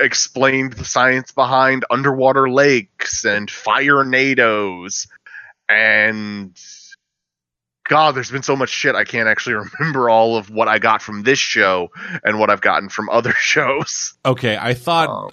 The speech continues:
Speaker 2: okay, when you, when you talked, when you started talking about it, I thought it was gonna be some, like, Ripley's Believe It or Not shit.
Speaker 1: No,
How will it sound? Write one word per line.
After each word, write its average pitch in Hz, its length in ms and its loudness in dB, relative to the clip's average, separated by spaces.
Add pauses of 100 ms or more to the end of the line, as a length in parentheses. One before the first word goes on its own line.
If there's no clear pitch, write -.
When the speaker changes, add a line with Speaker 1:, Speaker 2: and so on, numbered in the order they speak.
Speaker 2:
okay, 120 120 0
when 139 140 0
you, 147 60 -6
when 143 120 -2
you 139 60 0
talked, 151 220 0
when 131 160 -10
you 135 80 -4
started 160 200 0
talking 123 160 0
about 107 180 0
it, 95 60 -4
I 107 120 -2
thought 123 120 0
it 120 40 0
was 101 80 -6
gonna 113 80 -2
be 113 80 0
some, 107 240 -6
like, 98 160 -2
Ripley's 104 280 -2
Believe 98 220 -4
It 87 80 -4
or 90 60 -6
Not 82 220 -8
shit. 78 280 -12 (880)
Speaker 1:
No, 147 320 0